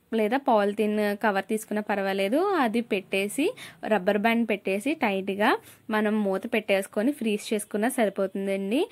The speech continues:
మీ దగ్గర కనుక ఎయిర్ టైట్ డబ్బా ఉంటే మీరు అలా చేస్తే సరిపోతుందండి. ఇప్పుడు నేను నెక్స్ట్ ఇది ఫ్రీజ్ చేసుకున్న తర్వాత నెక్-, మిగిలిన హాఫ్ బ్యాటర్లో నేను ఇప్పుడు, ఆ,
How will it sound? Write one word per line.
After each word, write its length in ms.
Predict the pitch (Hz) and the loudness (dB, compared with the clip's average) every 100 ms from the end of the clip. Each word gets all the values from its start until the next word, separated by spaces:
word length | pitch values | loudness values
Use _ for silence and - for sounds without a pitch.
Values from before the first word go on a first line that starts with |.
| - - - | -8 -12 -4
మీ 100 | 233 | 0
దగ్గర 300 | 214 208 220 | 2 2 2
కనుక 300 | 240 233 311 | 2 0 2
ఎయిర్ 280 | 294 208 208 | 2 0 -2
టైట్ 300 | - 226 214 | 0 0 2
డబ్బా 320 | 214 202 208 | 0 0 -2
ఉంటే 440 | 202 190 196 277 | -2 -4 -2 0
మీరు 240 | 427 339 240 | 2 2 2
అలా 200 | 190 202 | 0 0
చేస్తే 400 | 220 202 - 214 | -2 -4 -4 -2
సరిపోతుందండి. 880 | 220 190 196 185 185 185 202 349 480 - - - | -2 -2 -6 -6 -4 -2 0 0 -2 -14 -14 -10
ఇప్పుడు 360 | 214 247 233 | -2 2 4
నేను 280 | 208 226 220 | 4 2 2
నెక్స్ట్ 440 | 214 190 - - 262 427 - - - | 2 0 -4 0 0 0 -4 -20 -6
ఇది 120 | 214 | -2
ఫ్రీజ్ 420 | 240 220 214 - 240 | 0 0 0 0 -2
చేసుకున్న 300 | 220 226 220 | -2 -2 0
తర్వాత 480 | 214 190 196 196 269 370 | 0 0 0 0 0 2
నెక్-, 200 | 359 214 - _ _ _ | 2 0 -4 _ _ _
మిగిలిన 440 | 240 226 233 240 247 | 0 2 4 4 4
హాఫ్ 420 | 226 220 208 208 226 | 4 2 2 0 0
బ్యాటర్లో 520 | 214 202 214 214 226 | 0 2 0 2 2
నేను 280 | 247 233 220 | 2 2 0
ఇప్పుడు, 460 | 214 214 226 370 - - - - | 0 2 4 2 -2 -14 -18 -6
ఆ, 220 | 214 208 | -4 -2